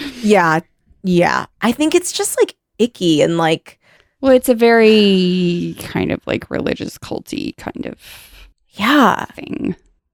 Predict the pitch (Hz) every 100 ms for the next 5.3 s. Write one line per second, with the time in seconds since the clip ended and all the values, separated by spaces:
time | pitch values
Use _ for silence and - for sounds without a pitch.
0 | - 185 185 - - 190 - 185 185 175
1 | 180 175 - 185 185 - - 180 - 190
2 | - 180 180 - - - _ - - 170
3 | 175 - 180 - 180 90 180 185 190 -
4 | - - - 185 - _ _ _ 196 180
5 | 175 160 170